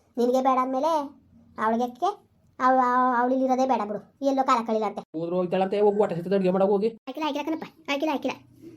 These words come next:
Speaker 1: ಯಾವುದೇ ಕಾರಣಕ್ಕೂ ನನಗೆ ಮಾತ್ರ ನಾನು ಸುದ್ದಿ ಬಂದ್ಬಿಟ್ರೆ ಸರಿಯಾಗಿ ಬರಲ್ಲ ನೋಡು. ಅಲ್ಲಿ ಮೂಲೆಯಲ್ಲಿ ಹೆಂಗೆ ಬಿದ್ದಿದ್ದದು ಬಡ್ದಾಕ್ಬಿಡ್ತೀನಿ.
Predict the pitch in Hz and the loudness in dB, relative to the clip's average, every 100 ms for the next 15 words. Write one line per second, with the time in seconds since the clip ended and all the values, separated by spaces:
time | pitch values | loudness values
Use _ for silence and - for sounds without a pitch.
0 | - 277 254 269 269 247 262 277 302 262 | -8 -2 0 2 0 -2 -4 -2 -2 -2
1 | 262 254 277 269 262 285 262 254 254 262 | -2 -4 -6 -4 -2 -4 -4 -6 -4 -2
2 | 269 262 240 220 269 277 - - - - | 0 -2 -4 -6 -2 -2 -4 -16 -20 -8
3 | - 254 262 254 240 240 247 262 269 269 | 0 0 2 0 -2 0 0 0 0 0
4 | 254 254 247 233 247 254 302 302 _ _ | 0 -2 -4 -2 -2 -2 -6 -10 _ _
5 | _ 240 254 247 247 262 254 | _ -2 0 0 -4 -4 -4